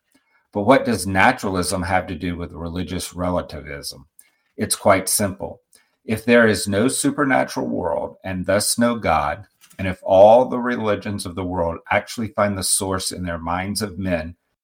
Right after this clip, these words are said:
then they are all equally useless. Hence, it makes no difference which religion one chooses. They are all, in the words of Governor Jesse Ventura, crutches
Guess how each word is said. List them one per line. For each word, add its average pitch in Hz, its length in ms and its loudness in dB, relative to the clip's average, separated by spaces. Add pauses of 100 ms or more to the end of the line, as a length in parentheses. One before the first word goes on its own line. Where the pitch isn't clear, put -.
(240)
then 98 140 -6
they 98 120 0
are 90 260 0
all 92 520 2
equally 90 420 -6
useless. 85 800 -4 (480)
Hence, - 460 0
it 107 160 -4
makes 104 300 -2
no 110 180 0
difference 113 560 -2
which 98 240 -8
religion 92 640 -4
one 87 240 -6
chooses. - 640 -6 (420)
They 95 200 2
are 113 180 6
all, 90 440 6
in 92 120 -8
the 90 80 -6
words 98 460 -2
of 80 160 -10
Governor 90 580 -6
Jesse 104 460 -2
Ventura, 90 680 -2 (200)
crutches - 680 2